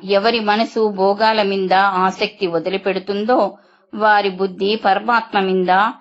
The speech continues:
స్థిరమవుతుంది. పుత్రులు, మిత్రులు, భార్యలు, వీరి మీద మమకారం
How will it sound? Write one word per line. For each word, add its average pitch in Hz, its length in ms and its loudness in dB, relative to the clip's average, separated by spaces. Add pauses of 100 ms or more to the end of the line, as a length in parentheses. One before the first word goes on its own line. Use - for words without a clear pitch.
(240)
స్థిరమవుతుంది. 175 920 -2 (760)
పుత్రులు, 202 600 0
మిత్రులు, 202 600 0
భార్యలు, 196 840 -2
వీరి 208 240 -2
మీద 190 280 0
మమకారం 190 800 0